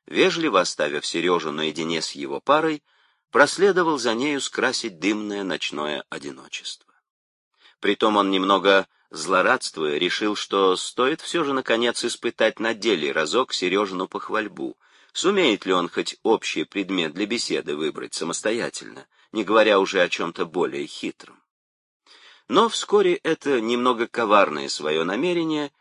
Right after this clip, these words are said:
совсем позабыл, принявшись сладко до крови на губах и потери чувства времени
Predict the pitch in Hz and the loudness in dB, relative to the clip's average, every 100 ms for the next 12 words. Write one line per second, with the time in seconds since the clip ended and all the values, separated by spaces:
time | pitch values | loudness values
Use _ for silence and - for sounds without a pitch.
0 | _ - 170 165 208 190 139 123 92 101 | _ -2 0 0 0 -2 0 2 2 2
1 | 98 - _ _ - 92 110 143 - 117 | 2 -2 _ _ -8 -4 0 0 -2 -6
2 | - - 85 156 - - 92 73 - 80 | -6 -6 -2 -2 -4 -8 -6 -4 -4 0
3 | 113 82 67 64 71 - 165 - - - | 2 2 -4 -6 -2 2 2 -2 -8 -10
4 | - 135 143 - 151 160 - 139 131 131 | -8 -8 -6 -4 -4 -4 -6 -6 -4 -2
5 | 147 131 135 131 | -2 -2 -6 -8